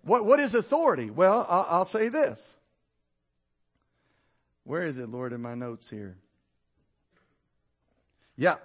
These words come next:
superior power and authority dictates the future of the inferior power and authority. So that's why the centurion said, "Hey, just speak the word. You're the dominant authority in the earth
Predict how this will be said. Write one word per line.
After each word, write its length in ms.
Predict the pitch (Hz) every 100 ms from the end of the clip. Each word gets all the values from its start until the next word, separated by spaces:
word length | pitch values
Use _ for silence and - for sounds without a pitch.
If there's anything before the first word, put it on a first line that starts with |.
| _
superior 800 | - 170 - 247 277 294 302 294
power 400 | - 240 277 285
and 80 |
authority 480 | 285 - 202 196 202 196 - 131
dictates 560 | 254 277 - 247 226
the 140 | - 196
future 680 | - 302 254 - 165 165 160 - _ _
of 220 | 143 170
the 220 | 160 160 190
inferior 840 | 180 175 - 277 226 143 110 90 _ _
power 420 | 143 123 92 - _ _ _ _
and 120 | 117
authority. 380 | 110 117 101 - _ _ _ _ _ _ _ _ _ _ _ _ _ _ _ _ _ _ _ -
So 260 | 226 220
that's 220 | 190 247
why 140 | 226 220
the 80 | 196
centurion 640 | 220 208 - 311 269 202
said, 220 | 156 208
"Hey, 220 | 208 302 - -
just 200 | 285 -
speak 260 | 302 294
the 100 | 262
word. 320 | 247 339 311
You're 160 | 202 349
the 100 | 339
dominant 520 | 226 233 254 240 233
authority 540 | 214 262 320 349 254 220
in 100 | 196
the 100 | 190
earth 400 | 320 349 320